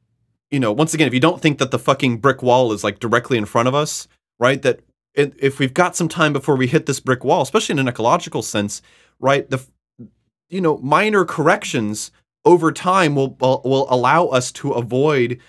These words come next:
a lot of the problems that we know are kind of, are kind of, are potentially and have a very good chance of happening here. But the problem is, is that they've,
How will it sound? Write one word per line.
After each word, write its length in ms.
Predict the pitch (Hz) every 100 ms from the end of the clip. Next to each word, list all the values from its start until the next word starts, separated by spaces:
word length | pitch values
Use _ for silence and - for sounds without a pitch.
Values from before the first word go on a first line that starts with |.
| _ _
a 60 | 117
lot 200 | 123 135
of 60 | 147
the 80 | 135
problems 460 | - 120 123 127
that 100 | 123
we 80 | 127
know 420 | 120 131 143 135 -
are 140 | 123
kind 280 | 123 131 110
of, 160 | 113 107
are 80 | 113
kind 220 | - 117
of, 100 | 107 - _ _
are 180 | 113 - _ _
potentially 760 | 131 - 175 - 147 131 120 120 _
and 120 | 117
have 100 | 135
a 40 | 127
very 200 | 135 139
good 120 | 131
chance 280 | - 120 110
of 80 | 120
happening 460 | 247 262 127 92
here. 280 | 92 90 76 _ _ _ _ _ _
But 140 | -
the 80 | 123
problem 460 | - 202 262 214 143
is, 200 | 127 131
is 100 | 123
that 140 | 139
they've, 260 | 139 127